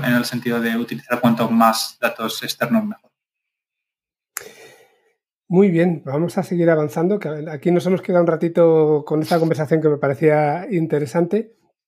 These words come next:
Speaker 2: Y, mm, no sé si, si tienes algún otro caso de uso de contarme de lo que hacéis en, en Zurich o,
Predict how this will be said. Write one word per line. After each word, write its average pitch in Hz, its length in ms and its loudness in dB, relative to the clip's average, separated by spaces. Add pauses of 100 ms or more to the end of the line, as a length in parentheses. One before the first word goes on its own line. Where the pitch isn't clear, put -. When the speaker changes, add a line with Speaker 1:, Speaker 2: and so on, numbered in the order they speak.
(440)
Speaker 2:
Y, 175 720 2
mm, 156 420 0 (500)
no 190 180 2
sé 233 120 -4
si, 190 560 0
si 160 320 -4
tienes 180 300 0
algún 175 240 4
otro 156 720 4
caso 165 320 0
de 160 80 0
uso 165 160 -2
de 151 80 -2
contarme 147 480 -2
de 143 100 -2
lo 139 100 -2
que 139 100 -10
hacéis 147 260 -8
en, 165 180 -4
en 147 120 -10
Zurich 190 340 0
o, 151 340 2